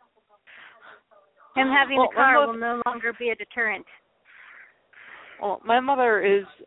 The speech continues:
Speaker 2: is a little, i-, is a little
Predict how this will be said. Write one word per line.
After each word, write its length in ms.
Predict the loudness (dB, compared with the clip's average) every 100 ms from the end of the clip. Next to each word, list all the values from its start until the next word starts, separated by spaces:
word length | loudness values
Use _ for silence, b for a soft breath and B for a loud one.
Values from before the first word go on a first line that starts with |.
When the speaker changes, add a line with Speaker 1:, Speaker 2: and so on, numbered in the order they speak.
| -6
Speaker 2:
is 260 | -4 -4 -10 -6
a 40 |
little, 460 | 2 4 4 4 0 _ _ B B B B _ _ _ _ _ _ _ _ _ _ _ _ _ _ _ _
i-, 60 | 0
is 360 | 2 2 -2 -4
a 40 |
little 320 | -8 -2 -2